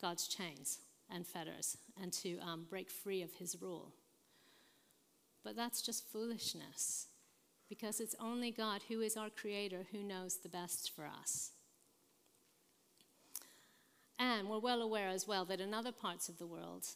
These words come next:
there are many places you're not even allowed to talk about Jesus. And there are other places where even having a Bible can get you imprisoned and killed.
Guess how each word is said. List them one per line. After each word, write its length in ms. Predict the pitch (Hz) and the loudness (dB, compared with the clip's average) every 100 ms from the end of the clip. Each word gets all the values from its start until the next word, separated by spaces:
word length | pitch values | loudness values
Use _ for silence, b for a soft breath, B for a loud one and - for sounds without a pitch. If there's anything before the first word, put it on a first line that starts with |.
| - | -6
there 100 | 208 | -4
are 40 | 208 | 2
many 200 | 254 285 | 4 2
places 500 | - 175 170 202 202 | 2 0 2 0 0
you're 100 | 208 | 0
not 180 | 196 196 | 0 0
even 180 | 185 | -2
allowed 280 | 185 185 180 | 0 0 0
to 100 | - | -2
talk 280 | - 226 220 | 0 0 0
about 220 | 160 156 | -4 -4
Jesus. 600 | - 147 - 135 - - - - _ - - | -4 -4 -4 0 0 0 -6 -18 _ -12 -4
And 140 | 202 | 0
there 140 | 202 202 | 2 2
are 80 | 202 | 2
other 180 | 220 233 | 0 0
places 440 | - 175 185 175 | 0 2 2 -2
where 100 | 196 | -2
even 280 | 208 196 196 | -2 -2 -2
having 280 | 185 185 170 | -4 -4 -6
a 60 | |
Bible 560 | 170 202 208 202 156 156 | -4 -2 0 -2 -8 -6
can 120 | 185 | -6
get 140 | 170 185 | -4 -2
you 140 | 175 | -4
imprisoned 680 | 165 165 180 170 156 165 160 | -4 -4 -4 -4 -4 -8 -8
and 120 | 170 | -10
killed. 400 | 165 160 143 - | -10 -10 -10 -10